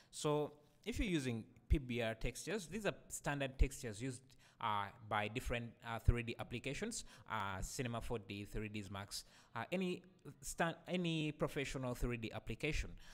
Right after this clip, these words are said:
Uh, so, and the way they, they, and the advantage of using this is that, uh, whatever application you're using, if you add, if you use the same P B R textures, you will see the same results.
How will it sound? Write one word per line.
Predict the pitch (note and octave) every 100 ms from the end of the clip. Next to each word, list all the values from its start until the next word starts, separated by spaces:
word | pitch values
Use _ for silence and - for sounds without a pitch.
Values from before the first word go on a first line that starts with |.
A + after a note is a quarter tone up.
| - -
Uh, |
so, | - - C3 B2+ B2 - - - - _ _ - -
and | C#3 B2+
the | C3
way | B2+ F#3
they, | D#3+ C3 G#2+ - -
they, | A#2 A2 - - - - - -
and | C#3
the | C3+ C3+
advantage | F3+ A3+ G3 C3
of | A#2
using | A#2 B2+ A2+ G#2+
this | A2 G#2+
is | - G#2+
that, | A2 -
uh, | A2+ G2+ - - - - - -
whatever | B2+ C3 G#3 F#3+ C#3 F#2+ - - -
application | C#3+ - D3 A#2+ A2+
you're | G2+
using, | G2+ B2 C#3 B3 B3+ -
if | A3+
you | G#3 - - -
add, | C3 B2+ B2+ A2+
if | F#3
you | F#3+
use | C3+ B2+ B2+ B2
the | -
same | A2 - C3
P | B2+ C3
B | A#2+
R | G#2+
textures, | G#2+ A#2 - F3 D#3
you | B2+
will | A#2+
see | A2 - C#3+ C3+
the | B2 G#2
same | - A2+ G#2+
results. | A#2+ D#3+ A2+ F#2 -